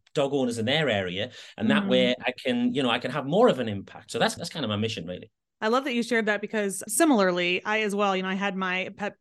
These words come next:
Speaker 2: retail stores and businesses, and I really loved my doggy daycare. I mean, I really loved working with the animals. It was a lot of fun. But I had found too that I was like, "I, I don't really, I'm not as passionate about dog nutrition as I am about <laughs> business, like talking about bus-, small business
Speaker 1: Mm.
Speaker 2: success." You know, it really was like,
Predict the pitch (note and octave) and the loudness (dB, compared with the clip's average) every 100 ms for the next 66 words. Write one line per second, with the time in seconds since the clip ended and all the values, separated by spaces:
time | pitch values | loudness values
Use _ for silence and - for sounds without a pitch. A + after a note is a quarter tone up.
0 | - G#3 G3+ G3+ F#3+ G3+ G3 F#3+ F#3 F3+ | 0 2 4 2 0 0 0 2 0 0
1 | F#3+ F#3+ F#3+ F#3 G3+ C#4 F4+ C#4 B3 A3 | -2 0 2 2 0 0 0 2 0 0
2 | G3+ F#3+ F#3+ F#3 F#3+ A#3 B3+ B3+ C#4 G#3 | 0 0 0 -2 -2 0 -2 0 0 2
3 | G3 F#3+ F#3+ F#3+ - F3+ E3+ - F3+ E3+ | 2 0 -2 -6 -6 -10 -10 -6 -6 -2
4 | E3+ F#3 F#3+ F3 E3 E3 F#3+ E3+ E3+ E3 | -2 0 0 2 0 0 2 2 2 -4
5 | - - - - - _ A3 G#3+ G#3+ F#3+ | -14 -20 -20 -20 -20 _ 4 6 6 4
6 | G#3+ G3 G3 - G#3+ F#3 F3+ F3 F3+ - | 4 4 2 6 6 8 4 2 -2 0
7 | A#3+ D4 - B3+ E4+ E4+ C#4 C4+ B3+ D4+ | -2 -2 -4 -2 -2 -2 -2 -2 -2 -4
8 | - A3+ A3+ - D4 A#3+ G#3 F#3+ G3 F#3+ | -4 -2 -2 -2 -2 0 0 2 0 0
9 | E3+ G#3+ G#3+ C#4+ D4 D4+ D4+ - G#3 G3+ | -2 -2 -2 0 0 -2 -4 -4 -2 0
10 | G3+ G3 G#3 G3 F3+ - - G3+ _ C#4 | 0 0 0 2 2 0 -4 -16 _ 6
11 | C#4+ D#4 F#4 F4 - A#3+ A3+ C4 B3 E4 | 8 8 8 6 2 2 2 2 2 2
12 | D#4+ G#3 G3 F#3+ A#3+ A3 A3 G3+ F#3+ F3 | 2 2 0 2 4 6 4 4 2 2
13 | A3 - G#3 F3+ F3 G#3 G#3 G#3+ G#3+ A#3+ | -2 0 2 2 0 -4 -2 -2 0 4
14 | A#3 G3+ G3 F#3+ F#3 | 4 2 0 0 -4